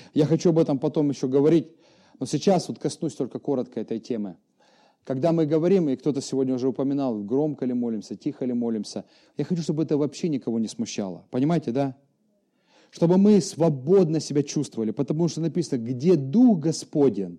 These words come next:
там, там свобода. Там не будет вот этого так, друг друга, радар такой просвечивает, у кого что.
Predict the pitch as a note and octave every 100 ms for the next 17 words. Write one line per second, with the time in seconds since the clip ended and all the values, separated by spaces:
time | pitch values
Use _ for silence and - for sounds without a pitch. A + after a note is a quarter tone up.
0 | _ F#3 G3+ G#3 - _ _ _ _ -
1 | C#3 - C3+ D3 C3+ D3+ B2+ G2+ E2 _
2 | _ _ _ - - F3+ F#3 G3 E3 A3
3 | G3+ E3+ F#3 E3+ F3 D#3+ - - C#3 C#3
4 | B2 A#2+ D3 C#3 D#3 D#3 C#3 C3 - -
5 | C3 D#3 C#3+ E3 D#3 C#3+ D#3 D#3 - D3+
6 | C3 D#3 E3+ D#3 D3+ D3 D3 D#3 D3+ -
7 | D3+ C3+ -